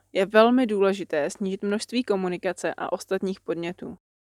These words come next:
Velmi důležitá je ochrana osoby před hrozícím nebezpečím.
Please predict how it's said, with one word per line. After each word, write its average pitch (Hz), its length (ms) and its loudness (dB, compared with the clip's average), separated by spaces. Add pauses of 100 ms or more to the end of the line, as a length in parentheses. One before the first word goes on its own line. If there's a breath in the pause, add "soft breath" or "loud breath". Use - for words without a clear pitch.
(200)
Velmi 262 320 2
důležitá 180 760 -2
je 180 220 -2
ochrana 269 540 4
osoby 226 360 0
před 208 200 -2
hrozícím 220 640 0
nebezpečím. 220 600 -2